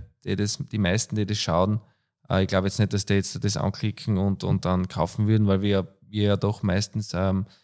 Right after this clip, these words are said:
in Restaurants trunken werden oder sehr oft und, und die Sommeliers, die Fachleute dann eh über ihre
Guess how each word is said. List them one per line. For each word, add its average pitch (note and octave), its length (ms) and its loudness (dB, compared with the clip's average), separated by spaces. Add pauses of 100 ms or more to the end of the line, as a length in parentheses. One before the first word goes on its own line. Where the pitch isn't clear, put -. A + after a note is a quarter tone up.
(240)
in G2+ 80 -6
Restaurants G2+ 580 4
trunken G#2+ 440 0
werden G2 480 0
oder F#2+ 260 -4
sehr F#2+ 280 -2
oft G2 280 -8
und, F#2+ 180 -2
und F#2+ 200 -4
die G2+ 40 -6
Sommeliers, G2+ 560 0
die - 100 -6
Fachleute G2 500 0
dann F#2 160 -2
eh F#2 180 -2
über F#2+ 100 -4
ihre F#2 380 -2